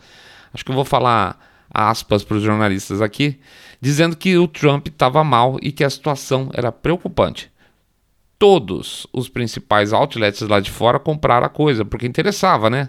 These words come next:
É notícia. E passaram pra frente, publicaram. Da Associated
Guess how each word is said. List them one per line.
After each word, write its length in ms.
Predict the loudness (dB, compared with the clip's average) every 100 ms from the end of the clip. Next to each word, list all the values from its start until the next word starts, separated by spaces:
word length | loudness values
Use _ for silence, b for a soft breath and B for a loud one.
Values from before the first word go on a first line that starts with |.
| -8 -12
É 180 | -10
notícia. 640 | -8 -8 -2 -2 -2 -4 B B B B B
E 160 | -4 -2
passaram 420 | 0 0 0 0
pra 160 | 0 -2
frente, 580 | 0 0 0 -2 -8 -14 -18 -12
publicaram. 640 | -6 -6 -2 0 0 -2 -8 -2
Da 120 | 0
Associated 600 | 0 -2 0 0 0